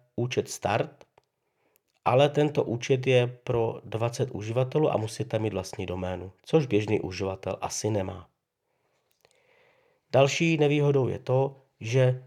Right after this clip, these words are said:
nemůžete hovor nahrávat a musíte k tomu použít nějakou externí aplikaci, což by asi nebyl takový problém.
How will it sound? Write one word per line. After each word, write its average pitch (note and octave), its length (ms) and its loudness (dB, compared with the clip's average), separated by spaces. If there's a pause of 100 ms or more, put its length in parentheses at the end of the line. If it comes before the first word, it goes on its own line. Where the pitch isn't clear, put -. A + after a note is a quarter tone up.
nemůžete B2+ 960 0
hovor G2+ 340 -4
nahrávat C3 640 0 (540)
a - 60 8
musíte E3+ 400 2
k - 60 -12
tomu C3 180 4
použít A2+ 500 -2
nějakou G#2 400 0
externí - 460 -4
aplikaci, C#3 720 -2 (440)
což G3+ 160 6
by E3 120 6
asi B2+ 260 2
nebyl G#2 420 0 (760)
takový G2 360 -2
problém. F2+ 540 -8